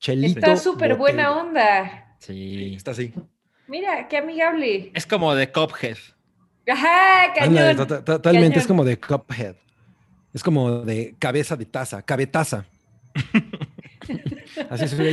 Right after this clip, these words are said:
Speaker 1: llamado si hubiera sido mexicano, Cuphead, ca-, cabetaza. Está más chido, ¿no? ese nombre. Pero
Speaker 3: Pero
Speaker 1: bueno,
Speaker 3: sería una taza,
Speaker 1: eh,
Speaker 3: una taza de abuelita.
Speaker 1: pero ¿por qué seischelas punto com se llama seischelas punto com? Pues porque te mandan este bonito, o sea, tú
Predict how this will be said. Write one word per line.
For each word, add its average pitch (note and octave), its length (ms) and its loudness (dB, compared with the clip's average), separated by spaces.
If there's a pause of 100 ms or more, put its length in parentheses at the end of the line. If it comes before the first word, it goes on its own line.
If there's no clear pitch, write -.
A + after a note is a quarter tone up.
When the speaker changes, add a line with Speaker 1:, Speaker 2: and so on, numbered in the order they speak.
Speaker 1:
llamado C3 240 -4
si A#2+ 100 -6
hubiera A#2+ 140 -2
sido A#2+ 140 -4
mexicano, G2+ 540 -12 (100)
Cuphead, - 420 -4
ca-, - 160 -12
cabetaza. A2 640 -6 (920)
Está C3+ 160 -8
más C3 180 -8
chido, F#2+ 300 -12 (120)
¿no? A2+ 80 -12
ese - 140 -12
nombre. F2 340 -14 (540)
Pero C#3+ 160 2
Speaker 3:
Pero G3+ 140 8
Speaker 1:
bueno, F3+ 40 6
Speaker 3:
sería D3+ 180 4
una E3 100 4
taza, D#3+ 120 6
Speaker 1:
eh, D#3 100 4
Speaker 3:
una D#3 220 -6
taza C#3+ 240 -2
de C#3 60 -2
abuelita. A2+ 420 -6 (260)
Speaker 1:
pero G3+ 300 0
¿por G#3 240 4
qué A#3+ 220 0
seischelas F#3+ 840 -4
punto E3 340 -6
com D#3 180 -6
se D#3 100 -8
llama C#3+ 200 -4
seischelas C3+ 720 -6
punto A2+ 260 -8
com? C3 200 -2
Pues A#2+ 180 -6
porque A2 720 -6
te B2 100 0
mandan E3+ 440 2
este D#3+ 260 -2
bonito, F3+ 800 4
o - 60 -8
sea, C3 120 -6
tú D3+ 240 -6